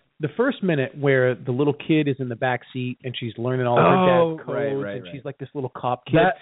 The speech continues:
Speaker 2: that
Speaker 1: That
Speaker 2: was
Speaker 1: was
Speaker 2: actually
Speaker 1: wicked,
Speaker 2: good
Speaker 1: that was
Speaker 2: stuff.
Speaker 1: very
Speaker 2: Yeah.
Speaker 1: endearing. I,
Speaker 2: That
Speaker 1: I was, like, watching this and I'm like, "Okay,
Speaker 2: That, that
Speaker 1: this is
Speaker 2: w-,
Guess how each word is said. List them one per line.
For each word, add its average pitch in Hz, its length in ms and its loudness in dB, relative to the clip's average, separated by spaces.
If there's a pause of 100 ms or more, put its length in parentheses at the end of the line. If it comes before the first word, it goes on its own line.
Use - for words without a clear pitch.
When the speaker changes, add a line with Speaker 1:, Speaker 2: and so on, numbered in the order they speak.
(120)
Speaker 2:
that 170 220 2
Speaker 1:
That 226 100 2
Speaker 2:
was 202 60 2
Speaker 1:
was 185 140 2
Speaker 2:
actually 165 460 0 (120)
Speaker 1:
wicked, 131 60 -10
Speaker 2:
good 139 120 0
Speaker 1:
that 135 80 0
was 139 140 -4
Speaker 2:
stuff. 127 120 -4
Speaker 1:
very 139 220 0
Speaker 2:
Yeah. 208 60 -4
Speaker 1:
endearing. 208 440 -4
I, 190 180 -12
Speaker 2:
That 151 120 -4
Speaker 1:
I 185 100 -4
was, 220 220 -2
like, 180 180 -2
watching 175 380 -8
this 196 160 -6
and 170 100 -8
I'm 160 120 -8
like, 139 180 -8 (160)
"Okay, 139 560 0
Speaker 2:
That, 170 260 4
that 208 220 4
Speaker 1:
this 175 80 -4
is - 20 -8
Speaker 2:
w-, - 0 -